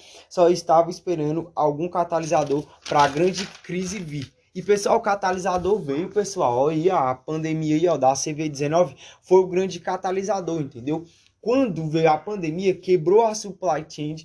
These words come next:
entendeu? É, não só isso aí, pessoal, vários países já deram calote no F M I, vários países já deram, já deram calote entre eles mesmos. Então, era óbvio, pessoal, era óbvio que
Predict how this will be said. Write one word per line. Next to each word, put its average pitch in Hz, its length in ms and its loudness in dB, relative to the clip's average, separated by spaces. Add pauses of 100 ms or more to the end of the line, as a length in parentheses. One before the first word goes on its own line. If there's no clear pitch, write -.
(320)
entendeu? 147 560 -4 (160)
É, 151 380 2
não 202 320 -2
só 233 300 -4
isso 220 380 -8
aí, 185 280 -6
pessoal, 151 640 0
vários 180 320 2
países 175 300 -4
já 165 100 0
deram 160 260 -2
calote 175 500 -6
no 175 200 0
F 185 240 -2
M 165 240 -6
I, - 20 -8
vários 165 320 -2
países 160 260 -2
já 160 100 2
deram, 156 320 -4 (260)
já 147 220 4
deram 151 260 2
calote 165 760 2
entre 196 520 -6
eles 180 300 0
mesmos. 165 500 -6 (400)
Então, 185 600 0
era 180 420 2
óbvio, 139 460 -2
pessoal, 123 540 -4
era 160 300 2
óbvio 151 360 0
que - 240 -18